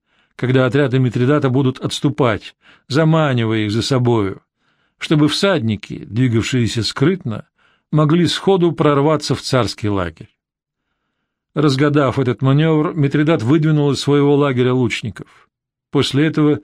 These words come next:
римляне занялись устройством своего лагеря. Так, на небольшом расстоянии друг от друга оказались два лагеря,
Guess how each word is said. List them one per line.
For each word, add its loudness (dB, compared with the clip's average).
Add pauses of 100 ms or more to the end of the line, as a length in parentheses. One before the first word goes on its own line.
(360)
римляне 2
занялись 0
устройством 0
своего 0
лагеря. -8 (1400)
Так, -2
на 2
небольшом 2
расстоянии 0
друг 0
от 0
друга 0
оказались 0
два 2
лагеря, 0